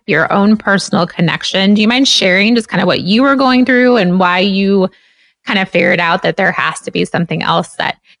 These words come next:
'cause, you know, I, I know that you've mentioned in a couple of your social media posts, like, "Quit eliminating all this food. It's not the food. You gotta figure out the source." So was that kind of the experience that you were going through?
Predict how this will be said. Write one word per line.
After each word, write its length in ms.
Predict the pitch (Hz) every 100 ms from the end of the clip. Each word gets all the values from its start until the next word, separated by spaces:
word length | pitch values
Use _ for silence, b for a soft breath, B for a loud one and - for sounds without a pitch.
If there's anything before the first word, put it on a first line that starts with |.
| -
'cause, 140 | 269
you 80 | 294
know, 100 | 269
I, 160 | 247 -
I 120 | 165
know 100 | 254
that 120 | 220
you've 260 | 180 214 226
mentioned 320 | 202 185 -
in 100 | 160
a 60 | 127
couple 300 | - - 175
of 180 | 160 147
your 260 | 151 151 -
social 340 | - 175 -
media 280 | 170 175 165
posts, 360 | - 160 165 147
like, 160 | -
"Quit 340 | - 240 - -
eliminating 600 | 214 202 226 214 190 190
all 220 | - 214
this 240 | 214 196
food. 300 | - 254 247
It's 200 | 226 - 180
not 200 | 185 -
the 100 | 175
food. 300 | 226 233 208
You 60 |
gotta 200 | 185 160
figure 220 | 175 180 170
out 160 | 156
the 80 | 156
source." 460 | - 247 220 214 -
So 160 | 208
was 220 | 156 180 175
that 200 | 190 208
kind 180 | - 214
of 100 | 196
the 100 | 175
experience 560 | 175 - 220 190 170 -
that 120 | -
you 160 | 185
were 120 | 180 202
going 300 | 214 220 220
through? 360 | 233 226 240